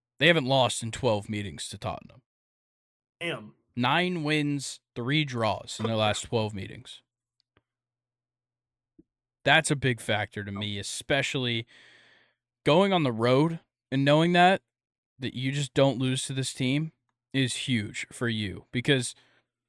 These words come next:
Speaker 1: typically, let's say you're going into Hotspur Stadium and you're like, "The atmosphere is gonna get to you," whatever. Liverpool knows they can win every single time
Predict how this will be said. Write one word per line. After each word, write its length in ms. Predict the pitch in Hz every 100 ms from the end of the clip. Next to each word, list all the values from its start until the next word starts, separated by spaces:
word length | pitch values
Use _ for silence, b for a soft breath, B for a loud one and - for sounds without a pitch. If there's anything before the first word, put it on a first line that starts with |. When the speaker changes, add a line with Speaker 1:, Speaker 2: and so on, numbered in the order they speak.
| _
Speaker 1:
typically, 760 | - 254 240 147 113 107 135 175 _ _ _ _ _ -
let's 140 | -
say 120 | 123
you're 120 | 123 131
going 440 | 120 127 147 139
into 240 | 135 127
Hotspur 500 | 117 131 131 - 131
Stadium 640 | 120 - 113 104 98 120 175 _ _ _ _ _ _ _ _ _ B B B B B
and 160 | 131 127
you're 140 | 131
like, 420 | 123 113 101 - _ _ _ _ _ _ _ _ _ _ -
"The 60 |
atmosphere 640 | 107 151 143 127 - 127 123
is 140 | 113
gonna 180 | 123 120
get 220 | 113 107
to 100 | -
you," 120 | 110
whatever. 480 | 104 107 98 92 - _ _ _ _ _ _ -
Liverpool 440 | 165 269 214 170
knows 380 | 117 135 170 127
they 120 | 131
can 200 | 120 113
win 160 | 113 104
every 240 | 110 113
single 300 | - 113 101
time 340 | - 101 104